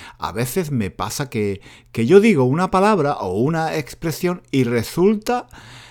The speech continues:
resulta que ya no se usa en España, que es una expresión que estaba de moda en los años ochenta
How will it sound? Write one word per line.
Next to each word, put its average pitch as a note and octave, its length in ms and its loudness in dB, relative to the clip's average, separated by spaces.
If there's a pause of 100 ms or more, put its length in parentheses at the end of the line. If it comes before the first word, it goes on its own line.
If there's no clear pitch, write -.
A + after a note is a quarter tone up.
(260)
resulta D#3+ 480 0
que C3 480 6
ya D3+ 140 0
no A#3 100 2
se C3 180 -2
usa D3 640 2
en A2+ 80 0
España, G#3 640 0
que C3+ 220 2
es D#3+ 100 -4
una E3+ 360 0
expresión E3 680 -2
que A2 480 0
estaba C3+ 920 0
de C#3 160 -2
moda A2+ 560 0
en G2 100 -6
los G#2 220 -4
años C#3 260 -4
ochenta G3 580 -2